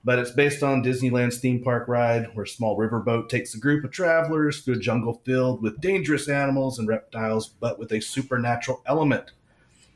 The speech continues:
Uh, Aguirre and his hunt for the Tears of the Moon, a mythical plant that can cure illness, heal any, any injury, and lift any curse.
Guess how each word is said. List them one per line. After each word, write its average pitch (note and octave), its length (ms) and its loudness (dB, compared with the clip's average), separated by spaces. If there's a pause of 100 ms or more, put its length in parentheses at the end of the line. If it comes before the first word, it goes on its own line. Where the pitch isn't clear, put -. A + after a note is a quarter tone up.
(440)
Uh, G#2 280 0
Aguirre G#2+ 680 2
and G#2+ 120 -2
his G#2 140 -2
hunt A2 240 0 (140)
for - 180 -4
the G2+ 100 -4
Tears A#3 440 0
of C#3+ 160 -2
the A#2+ 60 2
Moon, A#2+ 540 2 (640)
a F#2 340 -6
mythical A#2+ 460 0
plant A#2+ 380 0
that G#2 100 -8
can G#2 160 -6
cure C3+ 240 -2
illness, B2 460 0
heal D3 220 2
any, A2+ 580 0
any C#3+ 240 2
injury, G#2+ 480 -2
and G2+ 240 -6
lift G2+ 240 -2
any F#2 160 -6
curse. - 480 -10